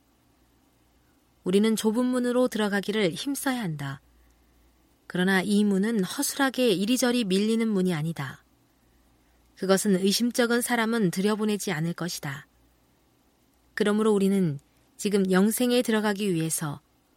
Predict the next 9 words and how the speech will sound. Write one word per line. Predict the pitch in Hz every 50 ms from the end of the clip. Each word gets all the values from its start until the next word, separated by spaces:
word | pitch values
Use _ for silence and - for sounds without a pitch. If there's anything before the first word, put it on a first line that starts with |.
| _ _ _ -
우리 | - 175 185 190
앞에 | 185 185 - 196 190
있는 | 185 185 185 185 180 180
상급의 | 175 - - 247 247 226 240 220 226 220 214
가치와 | - - - 185 - - - - 226 214 214 214
비례되는 | 208 - 208 208 208 208 196 208 202 214 214 196 156 143 156 -
간절한 | - - - 196 196 208 196 233 226 233 233 233
마음을 | 226 202 185 185 196 202 208 202
가지고 | 185 175 165 - - 160 - 160 156 160 160